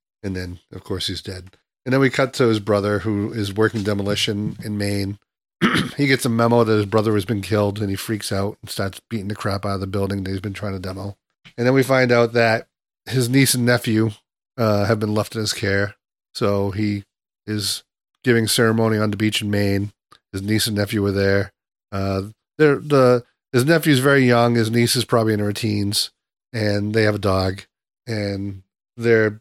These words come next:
just trying to, to, to cope with what's going on and trying to deal with the fact that they're staying with their uncle, who they barely know. And so he's talking to them,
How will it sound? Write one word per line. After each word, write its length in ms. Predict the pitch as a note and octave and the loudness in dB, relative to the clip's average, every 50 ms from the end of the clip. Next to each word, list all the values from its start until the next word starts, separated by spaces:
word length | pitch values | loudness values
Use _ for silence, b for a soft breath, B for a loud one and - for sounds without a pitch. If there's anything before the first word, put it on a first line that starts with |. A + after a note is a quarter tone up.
| - _ | -18 _
just 200 | - B2+ A2+ - | -4 -4 -4 -2
trying 280 | - - A#2 G#2 G#2 G2+ | -2 -4 -4 -4 -4 -6
to, 220 | G2+ G2 G2 G2 _ _ _ | -6 -8 -8 -10 _ _ _
to, 260 | - - G2+ G2 G2+ G2+ | -6 -4 -4 -4 -4 -6
to 240 | - - - A#2 | -10 -8 -10 -8
cope 340 | - - - C3 B2 A#2 - A#2 | -8 -2 2 2 2 2 2 -4
with 140 | G#2+ G2 | -4 -4
what's 220 | G2+ G#2+ G#2 G2+ - | -2 -4 -4 -4 -4
going 300 | - A2+ G#2 G#2 G#2 G2+ | -4 -2 -2 -2 -2 -2
on 460 | G2 G2+ G2+ G2 G2+ G2+ G2+ A2 - - | -2 -2 -2 -2 -2 -4 -6 -8 -10 -10
and 280 | A#2 G#2 G2+ G2 G2 | -8 -6 -6 -6 -6
trying 220 | - - B2+ G#2+ G#2 | -4 -4 -2 -2 -2
to 60 | G2+ | -4
deal 160 | G2 G#2+ G#2+ | -2 -2 -2
with 80 | G#2 G2 | -2 -4
the 40 | G2+ | -6
fact 280 | - - A2 G#2 G2 - | -6 -4 -4 -4 -4 -6
that 60 | G#2+ | -8
they're 140 | G2+ G2+ G2+ | -6 -4 -4
staying 300 | - - - A2+ G#2+ G#2 | -4 -2 -2 -2 -2 -2
with 100 | G2+ G2 | -2 -4
their 180 | G2+ G2 G2 G2+ | -2 -2 -2 -2
uncle, 240 | G#2 - - F#2+ | -2 -4 -6 -6
who 80 | E2+ G#2+ | -6 -4
they 120 | G2+ G2+ | -4 -4
barely 320 | G2 G2 G#2 G2 F#2+ G2 G2 | -4 -2 -4 -4 -4 -6 -6
know. 320 | F#2+ F2+ F2 F#2 F#2+ F#2 _ _ _ _ _ _ _ _ | -6 -6 -6 -8 -8 -10 _ _ _ _ _ _ _ _
And 500 | A2+ G#2 G2 G2 G2 G2 G2 F#2+ F#2+ G2 | -12 -10 -10 -8 -8 -8 -8 -10 -10 -10
so 380 | - - A2+ G2 G2 G2 G2 F#2+ | -8 -8 -6 -6 -6 -6 -8 -4
he's 180 | G2+ A2 G2+ | -4 -6 -4
talking 260 | - - A#2 A2+ - A2+ | -2 -4 -4 -4 -4 -6
to 80 | G#2+ | -4
them, 460 | A#2 C#3+ D#3+ E3 D#3 D#3 D3+ D3 C#3+ | -2 0 0 0 0 0 -4 -6 -8